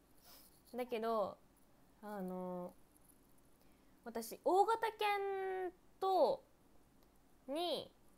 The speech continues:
を飼ったことがないからさ。で、大型犬も別になんかこう、身内とかで飼ってる人もいないし、大型犬をさ、抱っ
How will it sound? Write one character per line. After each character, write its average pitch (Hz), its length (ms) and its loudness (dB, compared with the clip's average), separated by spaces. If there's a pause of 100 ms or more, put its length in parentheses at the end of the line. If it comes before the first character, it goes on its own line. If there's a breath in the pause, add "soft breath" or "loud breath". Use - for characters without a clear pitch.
(1300)
を - 120 4
飼 427 140 6
っ - 80 8
た 339 100 4
こ 233 120 -4
と 220 120 -4
が 196 100 2
な 226 140 0
い 208 80 -4
か 190 100 -8
ら 190 140 -8
さ。 202 200 -12 (300 soft breath)
で、 262 100 6
大 320 140 6
型 415 240 -2
犬 381 120 -4
も 359 80 -2
別 349 180 -4
に 330 80 -2
な 311 100 -2
ん - 20 -2
か 254 60 0
こ 196 240 -2
う、 - 20 0
身 208 160 -2
内 233 200 -2
と 269 100 -2
か 208 120 -4
で 190 80 -2
飼 220 120 -4
っ 214 80 -4
て - 140 -6
る 190 80 -4
人 185 160 -10
も 185 180 -4
い 180 60 -2
な 202 180 -2
い 185 80 -6
し、 190 340 -6 (340 loud breath)
大 302 160 0
型 381 260 0
犬 370 360 -4
を 359 100 -2
さ、 320 540 -2
抱 294 180 4
っ 349 40 -2